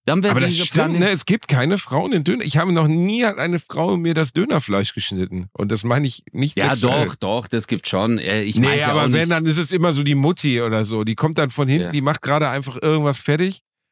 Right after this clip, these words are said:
Speaker 2: Und er sagt dann so, ja, äh, ne? Und dann macht sie halt einmal schnell so einen Döner fertig. Aber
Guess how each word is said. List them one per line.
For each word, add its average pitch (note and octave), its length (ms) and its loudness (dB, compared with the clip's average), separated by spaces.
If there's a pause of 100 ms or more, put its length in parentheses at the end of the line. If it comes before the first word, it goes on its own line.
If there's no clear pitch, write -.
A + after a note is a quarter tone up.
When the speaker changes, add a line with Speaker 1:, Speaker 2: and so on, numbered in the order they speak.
(220)
Speaker 2:
Und C3+ 160 -2
er D3+ 180 2
sagt E3 220 -2
dann D#3 100 2
so, C#3+ 100 0
ja, C3 540 0
äh, B2+ 320 2 (160)
ne? C3 220 0
Und B2 80 -2
dann B2+ 100 0
macht C#3 240 0
sie C#3 220 2
halt C3+ 260 0
einmal D3 320 2
schnell C#3 240 0
so B2 80 -2
einen A#2+ 80 -2
Döner C#3 240 2
fertig. G#2 460 -4
Aber A2+ 240 0